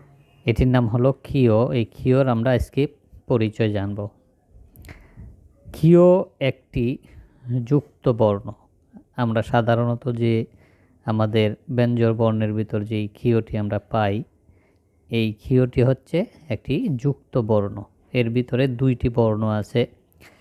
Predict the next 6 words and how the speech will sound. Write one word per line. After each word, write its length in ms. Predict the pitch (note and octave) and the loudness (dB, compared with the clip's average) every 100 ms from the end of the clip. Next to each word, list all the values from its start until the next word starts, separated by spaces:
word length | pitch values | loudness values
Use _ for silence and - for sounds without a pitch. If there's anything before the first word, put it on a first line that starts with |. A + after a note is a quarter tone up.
| _ _ _ _ _ C#3+ | _ _ _ _ _ -4
যুক্ত 380 | C3 C#3 - D#3+ | -2 -4 0 2
বর্ণটির 920 | D#3 C3 B2 B2+ C3+ C3 - C3 C#3 - - C3 | 4 4 2 2 -2 -2 -2 -2 -2 -8 -14 -6
নাম 360 | A#2 A2 A2+ | -4 -4 -4
হলো 420 | A2 B2+ A2+ A2+ F#3 _ _ _ _ | -4 -2 0 -2 -4 _ _ _ _
ক্ষীয়। 420 | - - B2 A2+ F#2+ - _ _ _ _ _ _ _ _ _ _ _ _ _ _ _ _ | -12 -4 0 0 -2 -6 _ _ _ _ _ _ _ _ _ _ _ _ _ _ _ _
ক্ষীয় 360 | - D3+ D3+ | -2 2 6